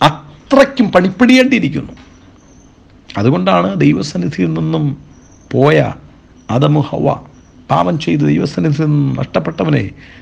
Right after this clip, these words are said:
തിരിച്ചു പിടിക്കുവാൻ തൻ്റെ സ്വന്തം പുത്രനെ യാഗമാക്കേണ്ടി വന്നു.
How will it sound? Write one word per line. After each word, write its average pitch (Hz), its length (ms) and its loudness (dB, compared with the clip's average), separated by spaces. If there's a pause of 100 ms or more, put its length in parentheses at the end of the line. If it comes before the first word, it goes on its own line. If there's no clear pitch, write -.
(160)
തിരിച്ചു 175 280 2
പിടിക്കുവാൻ 123 680 -2 (960)
തൻ്റെ 156 160 0
സ്വന്തം 160 560 0 (540)
പുത്രനെ 185 540 2 (360)
യാഗമാക്കേണ്ടി 151 760 0
വന്നു. - 220 -4